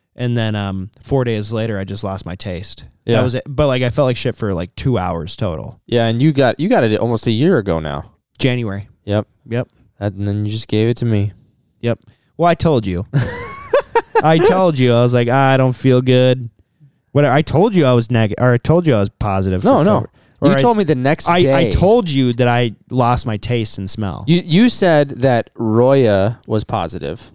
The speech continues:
Speaker 1: Mm-hmm.
Speaker 2: and you said, "And I feel okay. I think it's sinuses, but I haven't been tested yet." And I was like, "Well, <laughs> whatever. I'm not doing anything for the next two weeks."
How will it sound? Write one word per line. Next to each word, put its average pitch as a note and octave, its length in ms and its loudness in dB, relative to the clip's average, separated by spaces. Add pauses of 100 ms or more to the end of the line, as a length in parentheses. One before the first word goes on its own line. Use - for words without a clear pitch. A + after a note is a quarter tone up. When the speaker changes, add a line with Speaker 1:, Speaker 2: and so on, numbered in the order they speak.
Speaker 1:
Mm-hmm. B2+ 340 -20 (140)
Speaker 2:
and B2 160 0
you A#2 100 2
said, A2 440 -2
"And A2 160 -4
I A2 160 -2
feel C#3 440 2
okay. C#3 580 2
I A2 60 2
think C3+ 240 -4
it's A#2+ 140 -4
sinuses, A#2 800 0
but G#2 400 -2
I A2 180 -2
haven't A2 300 -2
been G2 120 -4
tested F#2+ 420 -6
yet." C2+ 260 -8
And A#2 100 -4
I G#2+ 60 -2
was G#2 120 -4
like, F#2+ 180 -6 (480)
"Well, D#4 680 0 (640)
<laughs> - 60 -4 (520)
whatever. B2 460 2
I'm A#2+ 100 2
not A2 200 0
doing G2+ 200 2
anything F#2+ 380 -2
for G2+ 60 -8
the F#2 100 -2
next F2+ 220 -4
two F#2 160 -2
weeks." E2+ 440 -4